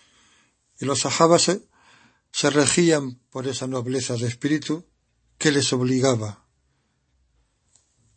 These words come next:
que les obligaba a, a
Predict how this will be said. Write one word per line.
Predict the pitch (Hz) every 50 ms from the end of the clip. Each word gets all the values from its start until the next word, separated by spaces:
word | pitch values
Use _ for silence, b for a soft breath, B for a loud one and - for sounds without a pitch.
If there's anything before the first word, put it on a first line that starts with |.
| _ _ _ _ _ _ _ _ _ _ _
que | - - 143
les | 139 135 123 -
obligaba | 135 135 139 147 143 160 175 180 180 190 190 196 214 202 - - -
a, | 156 160 165 196 220 262 - _ _ _ _ _ _ _ _ _ _ _ _ _ _ _ _ _ _ _ _ _ _ _ _ _ _ _ _ _ _ _ _ _ _ _ _
a | - 156 147 139 139 156 185 190